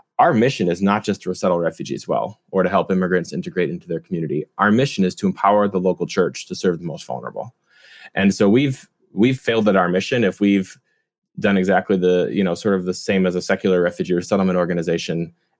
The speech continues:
and the local churches in our community aren't a part of it. So we want to be what we call a good neighbor team.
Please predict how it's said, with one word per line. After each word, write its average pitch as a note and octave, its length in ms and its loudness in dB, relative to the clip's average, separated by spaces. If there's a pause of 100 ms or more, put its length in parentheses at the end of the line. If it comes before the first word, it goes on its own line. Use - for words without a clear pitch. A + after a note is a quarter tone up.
and G2 120 4
the F#2+ 60 4
local F#2 260 2
churches F2+ 360 -2
in F2+ 100 0
our E2 100 0
community E2+ 360 0
aren't D#2 140 -2
a D#2 60 -10
part - 220 -4
of G1+ 100 -8
it. - 120 -8 (300)
So F2+ 220 0
we B2 460 2
want F#2+ 520 0
to - 80 -4
be F#2+ 300 2
what F#2 100 2
we G2+ 80 4
call G2+ 160 2
a F2+ 80 2
good F#2 160 0
neighbor F2 280 0
team. E2 360 -2